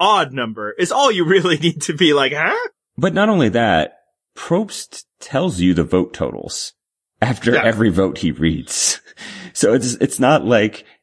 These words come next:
Speaker 2: it's super hard to lose track of the amount of votes. He's sitting there saying,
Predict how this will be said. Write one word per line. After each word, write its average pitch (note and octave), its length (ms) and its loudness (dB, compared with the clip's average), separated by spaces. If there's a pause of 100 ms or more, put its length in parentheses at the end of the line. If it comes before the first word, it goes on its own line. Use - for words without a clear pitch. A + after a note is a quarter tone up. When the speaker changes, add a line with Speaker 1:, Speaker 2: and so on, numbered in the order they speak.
Speaker 2:
it's G#2 200 0
super G#2+ 440 2
hard F#2 420 2
to G2+ 80 0
lose E2 320 0
track D2+ 300 -2
of F#2 80 -2
the E2+ 60 6
amount D#2 200 4
of C#2 80 0
votes. E2+ 380 0 (240)
He's - 440 0
sitting C3 300 2
there F#2 140 2
saying, D#2+ 460 -2